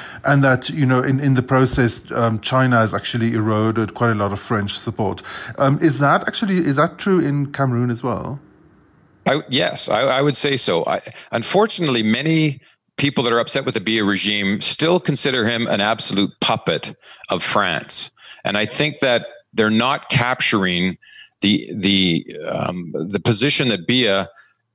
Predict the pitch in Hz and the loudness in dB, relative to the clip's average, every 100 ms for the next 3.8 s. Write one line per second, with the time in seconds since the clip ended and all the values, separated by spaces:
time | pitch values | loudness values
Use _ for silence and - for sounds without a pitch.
0 | _ _ _ - 110 - 107 202 175 113 | _ _ _ -4 -4 0 0 2 4 4
1 | 117 143 135 110 101 98 76 55 - 104 | 4 2 0 0 0 0 -2 -2 -4 -4
2 | - 156 180 202 147 - 113 90 107 - | -2 -2 0 0 -2 -2 -2 -2 -2 -2
3 | - 120 95 95 95 95 65 | 0 2 2 2 0 -4 -6